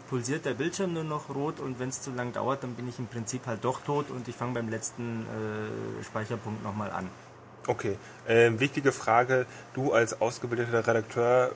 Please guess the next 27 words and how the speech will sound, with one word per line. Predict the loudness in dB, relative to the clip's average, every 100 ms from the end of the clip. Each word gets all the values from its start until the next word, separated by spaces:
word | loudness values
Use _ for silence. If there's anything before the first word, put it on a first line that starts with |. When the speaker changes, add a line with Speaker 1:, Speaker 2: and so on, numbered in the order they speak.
| -4
Speaker 2:
mit | -2 -2 -4 -14 -16 -20 -20 -20 -16 -8 0
hohem | 4 4 4 0 -4 -12 -16 -6
oder | 0 2
großem | 4 4 4 4
Weitblick, | 4 4 0 0 -2 -14 -16 -16 -14 -16 -6 -2
du |
kannst | 4 4 6
es |
ja | 6 8
einschätzen, | 8 6 0 0 -4 -4
die | -4
Grafik | 4 6 6 4 0 -2 -16 -20 -16 2
bei | 2
diesem | 4 0
Spiel | -2 -2 2 2 2
auf | 2 2 2
Wii | 0 2 2 0 -4 -18 -20 -20 -20 -20 -20 -20 -20 0
ist, | 6 6 4 -4 0
entspricht | 2 6 8 8 8
nicht, | 6 6 2 -12 -20 -4 0
entspricht | 0 2 0 0
vielleicht | -6 2 2 2 -2 4
nicht | 4 4
mal | 6 8 8
mehr | 6 6
dem | 4 2
Durchschnitt, | 2 2 0 -2